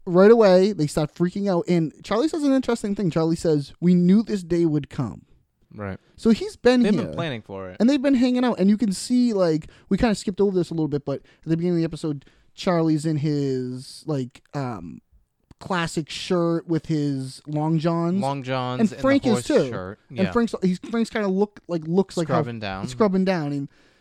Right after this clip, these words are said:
Speaker 1: so he's, he's making good on that promise from the other episode of wanting to live like this.
Speaker 2: Right.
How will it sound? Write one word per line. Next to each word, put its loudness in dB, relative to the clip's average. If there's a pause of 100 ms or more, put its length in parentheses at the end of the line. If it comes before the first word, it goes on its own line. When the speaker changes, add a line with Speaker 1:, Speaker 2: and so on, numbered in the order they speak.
(180)
Speaker 1:
so -4
he's, -4 (100)
he's -2
making -2
good -2
on 0
that -6
promise -8
from -6
the 0
other -2
episode -8
of -6
wanting -2
to -4
live -4
like -14
this. -20 (100)
Speaker 2:
Right. 0